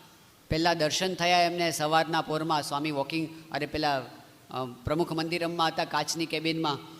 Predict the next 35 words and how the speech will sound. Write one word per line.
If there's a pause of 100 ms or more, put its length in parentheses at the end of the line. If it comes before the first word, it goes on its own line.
સામે
ખુરશીમાં
એમને
બેસાડ્યા
હતા. (840)
સ્વામીશ્રી
નોર્મલ
સ્થિતિમાં
જેમ
હોય
છે
એમ
દર્શન
થયા. (400)
બાપા
અંદર
ગયા, (300)
બીજી
વખત
બહાર
આવ્યા
ત્યારે
એમને,
અ,
ઉપર,
સ્ટેજ
ઉપર
ચડાવ્યા
હતા (420)
અને
એમને
હાર
પહેરાવવામાં
આવ્યો
હતો.